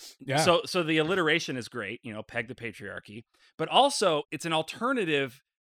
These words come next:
Speaker 2: to the destructive impulse, right? Um, if, if women start pegging the patriarchy,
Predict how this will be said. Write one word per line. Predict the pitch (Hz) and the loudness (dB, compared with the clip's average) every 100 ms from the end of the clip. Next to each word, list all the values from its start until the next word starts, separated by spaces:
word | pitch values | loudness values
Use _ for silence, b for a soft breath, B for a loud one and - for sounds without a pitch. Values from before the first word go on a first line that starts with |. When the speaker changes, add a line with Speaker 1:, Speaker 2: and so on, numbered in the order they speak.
| _ | _
Speaker 2:
to | - 160 | -2 0
the | 139 | 0
destructive | 123 117 - 185 180 - 117 | -4 -8 -4 -2 -2 -2 -6
impulse, | 101 95 - 87 - - | -6 -12 -16 -20 -18 -12
right? | 107 123 160 _ _ _ _ - | -4 -2 -2 _ _ _ _ -2
Um, | 131 127 120 117 _ _ | 0 2 0 -4 _ _
if, | 160 165 - - _ _ _ | 2 2 2 -20 _ _ _
if | 156 151 | -4 -4
women | 143 175 233 208 151 - _ 113 | 0 0 0 -2 -8 -14 _ -12
start | - 151 - | -2 -2 -2
pegging | - - 226 208 131 95 98 | -10 -4 -2 -2 -4 -6 -10
the | 117 | -12
patriarchy, | - 110 - 101 95 95 113 120 | -8 -10 -10 -10 -10 -10 -12 -14